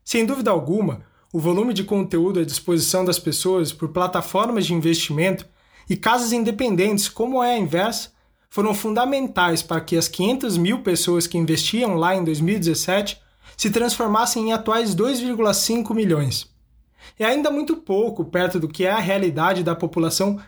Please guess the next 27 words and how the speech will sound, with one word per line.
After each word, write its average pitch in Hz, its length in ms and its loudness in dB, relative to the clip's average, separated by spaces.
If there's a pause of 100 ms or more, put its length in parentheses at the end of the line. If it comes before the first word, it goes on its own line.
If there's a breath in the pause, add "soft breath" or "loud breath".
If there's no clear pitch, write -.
(100)
bancarizada 180 880 0
no 151 80 -2
país, 135 340 -2
eu 190 120 2
sei, 147 380 0 (440 loud breath)
mas 170 120 0
dá 196 100 2
um 185 100 -2
baita 202 360 0
orgulho 165 360 0
saber 160 320 0
que - 60 -14
fazemos 175 360 0
parte 170 440 0
disso. 131 360 -2 (600 loud breath)
E 262 60 -2
não 349 140 0
pense 220 420 0
que 214 120 -2
isso 220 140 0
é - 20 2
um 226 80 0
problema 202 400 0
de 196 80 -2
país 185 320 0
em 185 160 2
desenvolvimento. 170 960 0